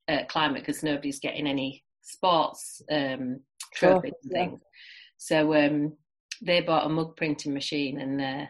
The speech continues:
Speaker 1: and I was saying, "Oh, what am I gonna get Jane for her birthday?" And they said, "Oh, we'll do a mug for you." So that's hence why they printed the mug. But I really hope that the business can,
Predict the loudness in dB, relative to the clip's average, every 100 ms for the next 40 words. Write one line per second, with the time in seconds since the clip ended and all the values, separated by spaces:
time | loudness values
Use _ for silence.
0 | _ _ _ -6 -2 0 -2 -2 -4 -2
1 | -2 -4 -6 -6 -6 -4 -4 -4 -4 -4
2 | -2 -4 0 -2 -2 -4 -2 -2 -8 _
3 | -20 -20 -20 _ _ -10 -4 0 2 2
4 | 0 -4 -2 -2 -2 -4 -4 -2 -2 -2
5 | -2 0 0 -2 -2 0 2 0 -2 -2
6 | -2 -4 -6 -6 -4 -2 -2 -2 0 2
7 | 2 4 2 2 0 0 -4 -8 -6 -4
8 | -4 -6 -6 -6 -6 -6